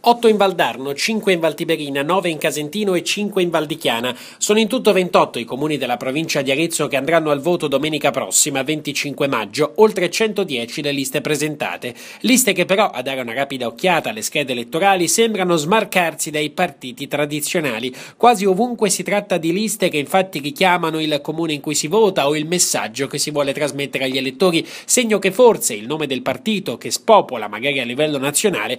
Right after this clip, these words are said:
sia poi difficilmente presentabile a livello locale.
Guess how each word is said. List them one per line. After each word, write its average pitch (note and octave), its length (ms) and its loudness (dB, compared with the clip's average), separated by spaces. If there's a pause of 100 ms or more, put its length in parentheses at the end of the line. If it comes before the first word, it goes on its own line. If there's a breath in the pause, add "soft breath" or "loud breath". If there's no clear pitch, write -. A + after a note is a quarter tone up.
(140)
sia G#3+ 220 4
poi G#3 180 2
difficilmente F#3+ 600 -4
presentabile D#3+ 960 -2
a F3+ 100 2
livello D3 320 2
locale. D#3 480 -4